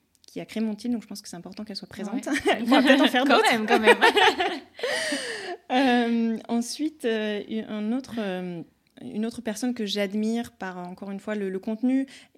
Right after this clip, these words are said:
Speaker 1: En fait, parfois, on a des idées et on n'arrive pas à les, à les verbaliser ou les synthétiser
Speaker 2: Mhm.
Speaker 1: d'une bonne façon. Et lui, à chaque fois, à chaque fois que je le lis, je dis, « Mais oui, c'est ça que je voulais
Speaker 2: <laughs>
Speaker 1: dire,
Speaker 2: Bien
Speaker 1: mais, euh,
Speaker 2: sûr.
Speaker 1: c'est juste bien dit. » <laughs> Euh, Michael Heiter, qui est l'ancien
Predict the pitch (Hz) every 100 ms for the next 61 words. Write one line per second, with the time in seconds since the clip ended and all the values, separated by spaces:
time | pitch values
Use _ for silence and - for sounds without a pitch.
0 | - - _ _ _ _ 196 240 233 190
1 | 233 214 196 190 202 208 233 233 202 180
2 | 170 175 - 196 185 170 170 - 180 180
3 | 190 190 190 208 185 - 190 190 208 196
4 | 185 202 202 202 226 233 196 185 208 -
5 | - - 196 190 180 208 196 196 214 208
6 | 196 240 240 220 262 269 285 277 233 294
7 | 330 349 254 254 254 339 277 302 - 254
8 | 269 277 269 359 370 - - 403 - 453
9 | - - - - 381 - 240 214 202 196
10 | 190 - 208 240 247 247 240 214 214 240
11 | 254 392 392 - 202 190 208 214 - 220
12 | 226 226